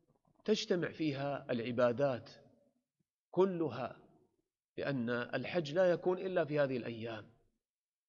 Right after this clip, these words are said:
فتجتمع فيها الصلاة والزكاة أو الصدقة والصيام والحج،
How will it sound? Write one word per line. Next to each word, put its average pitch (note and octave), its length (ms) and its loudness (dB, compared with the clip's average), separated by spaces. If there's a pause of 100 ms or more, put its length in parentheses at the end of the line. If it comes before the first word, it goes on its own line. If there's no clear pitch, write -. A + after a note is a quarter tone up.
(120)
فتجتمع A2+ 920 -2
فيها A2+ 600 -4 (300)
الصلاة A#2 760 0
والزكاة A2+ 1300 0 (280)
أو G#2 100 -6
الصدقة A2 840 -2 (240)
والصيام A#2 840 0
والحج، A#2+ 580 -4